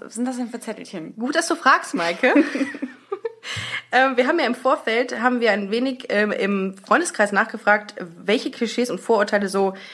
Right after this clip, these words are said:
Speaker 2: äh, bekannt sind. Und ich habe auch eine Instagram-Story, Instagram-Story
Speaker 1: Hm.
Speaker 2: habe ich gemacht und, ähm, oder wir.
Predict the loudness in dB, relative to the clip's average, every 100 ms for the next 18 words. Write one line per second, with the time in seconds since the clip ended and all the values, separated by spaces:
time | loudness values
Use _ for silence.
0 | -18 2 2 2 0 0 2 2 2 2
1 | 0 -2 -4 0 2 2 2 0 0 -2
2 | 0 0 2 0 -2 0 0 -2 0 0
3 | 0 0 0 0 2 4 4 4 0 -6
4 | -12 -8 0 2 2 0 0 2 2 0
5 | -10 2 4 4 -2 -4 2 2 2 0
6 | 0 0 0 0 0